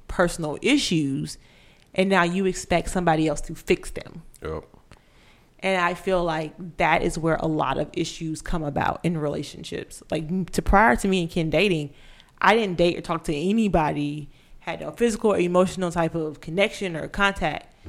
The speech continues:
Speaker 1: like, with the opposite sex. Ooh, for, like, what, ten months prior to me and Ken dating? Because I realized I needed to like myself. I needed to figure out what I wanted for myself.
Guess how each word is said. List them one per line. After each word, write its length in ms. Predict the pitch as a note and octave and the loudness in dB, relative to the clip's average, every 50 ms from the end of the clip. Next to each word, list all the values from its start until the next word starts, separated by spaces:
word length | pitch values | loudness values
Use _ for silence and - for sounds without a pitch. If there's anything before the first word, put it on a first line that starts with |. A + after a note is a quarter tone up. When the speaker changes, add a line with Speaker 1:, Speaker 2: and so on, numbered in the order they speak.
| - - - - - - - - _ _ | -18 -18 -20 -20 -20 -20 -20 -20 _ _
Speaker 1:
like, 160 | - - E3+ G3 | -10 -8 -2 -2
with 140 | F#3 F3 - | -2 -2 -2
the 200 | D#3 - - - | -4 -4 -2 -4
opposite 400 | E3+ E3 - F#3 - D#3+ D3+ D#3+ | -4 -4 -4 -6 -6 -6 -6 -4
sex. 600 | - - E3+ D3+ A#2+ - - - - - - - - - _ - A3+ | -4 -4 -2 -2 -4 -6 -10 -12 -12 -12 -12 -14 -20 -20 _ -10 -8
Ooh, 160 | C4+ A#3+ E3 | -6 -6 -6
for, 160 | - - D#3+ | -8 -8 -6
like, 280 | D3+ C3 G2 F#2 - - - - - _ - - - _ - - - _ - _ _ _ _ _ _ - | -4 -4 -4 -6 -8 -12 -16 -20 -20 _ -20 -20 -20 _ -20 -20 -20 _ -20 _ _ _ _ _ _ -16
what, 240 | D#3 - - - - | -16 -16 -16 -14 -10
ten 320 | - - F#3 G3 G#3+ G#3 | -6 -4 -2 -2 0 0
months 640 | F3+ E3+ F#3+ C#4+ E4+ E4+ - - - - - - - - _ _ _ _ _ _ - _ - _ _ _ | 2 2 2 2 2 0 -4 -10 -16 -16 -16 -18 -20 -20 _ _ _ _ _ _ -20 _ -20 _ _ _
prior 360 | - A#3 A3+ A#3+ A#3+ A#3 A#3+ | 2 2 4 4 4 2 0
to 140 | A#3 - A3 | -2 -4 -6
me 200 | G#3+ G#3+ A3 G#3+ | -4 -4 -4 -4
and 80 | G#3 G#3+ | -6 -6
Ken 240 | - G#3+ G3+ F#3+ | -6 -6 -6 -4
dating? 440 | E3 D#3+ - D#3+ G3 C4+ E4+ G4+ G#4 - - - - - - - - - - - - _ | -4 -4 -2 -2 -2 -4 -4 -6 -8 -10 -14 -16 -16 -16 -18 -20 -20 -20 -20 -20 -10 _
Because 500 | - G#3+ G#3 A3 G#3 F#3+ F3+ F3+ F3 E3 | -6 -4 0 2 2 2 4 2 0 0
I 140 | - - E3+ | 2 2 4
realized 800 | E3+ E3 E3 F#3 A3+ C4+ C#4 B3+ A3 F#3+ F3+ E3+ E3 E3 E3 - - - - | 4 4 2 2 2 2 2 2 2 2 4 2 2 0 -2 -4 -8 -4 0
I 100 | - F3 | 0 0
needed 380 | F#3+ G3+ G3+ G3 F3+ F3+ E3 - | 2 0 -2 -2 -2 -4 -4 -4
to 440 | - F#3+ F3+ F3 E3+ D#3 D3 C#3+ - - - - - - - - _ - | -6 -6 -6 -6 -6 -6 -8 -10 -14 -16 -20 -20 -20 -20 -20 -18 _ -8
like 320 | E3 D#3+ E3+ - - - | -4 -2 -2 -4 -4 -6
myself. 720 | D#3+ D#3+ C#3 B2+ - - - F3+ A3+ E4 F#4+ - - - - - - - - - - | -8 -8 -8 -10 -10 -4 -2 0 0 0 -2 -4 -8 -16 -20 -20 -20 -20 -16 -2 0
I 100 | F#3 F#3+ | 2 2
needed 220 | F#3 F3 F3 E3+ | 2 2 0 0
to 100 | - E3 | -2 -2
figure 260 | E3 - E3+ D#3 D#3+ | 2 2 2 4 4
out 200 | D3+ C3+ C#3 C3+ C3+ - - - | 4 4 2 -2 -6 -10 -14 -4
what 300 | - D#3 G3+ C4 - - - | 2 4 4 4 2 2 2
I 120 | - B3 | 4 4
wanted 480 | G3+ D#3 D#3+ E3 E3 D#3 D#3 - - - | 4 4 2 2 2 2 2 0 -2 -6
for 280 | - - F#3+ G#3 A3 | -4 2 4 4 4
myself. 720 | G#3 F#3 D3 C#3 D#3 - - - - - - G3+ - - | 4 4 2 0 -2 -2 -2 -2 -2 0 -2 -4 -6 -12